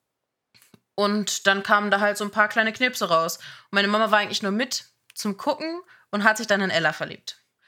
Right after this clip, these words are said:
Und Ella war eigentlich schon weg. Aber Ella wurde wiedergebracht, weil die Leute irgendwie nicht damit, mit ihr umgehen konnten.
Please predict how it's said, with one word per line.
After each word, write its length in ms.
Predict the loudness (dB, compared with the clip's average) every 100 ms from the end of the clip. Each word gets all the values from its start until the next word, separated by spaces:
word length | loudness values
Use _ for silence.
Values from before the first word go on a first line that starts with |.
| _ _ _
Und 120 | -2
Ella 240 | 2 4
war 100 | 4
eigentlich 320 | 2 0 -4 -6
schon 220 | -4 -2
weg. 260 | -2 -4 -20 _ _ _ _ _ _ _ -20 -4
Aber 200 | 0 2
Ella 220 | 2 0
wurde 240 | 0 -4
wiedergebracht, 560 | -2 -2 -2 -2 -2 -2
weil 80 | -6
die 80 | -2
Leute 260 | -4 -2
irgendwie 260 | -6 -6 -10
nicht 260 | -10 -8
damit, 180 | -8 -8 -10
mit 100 | -6
ihr 100 | -4
umgehen 280 | 0 0 0
konnten. 400 | -2 -2 -12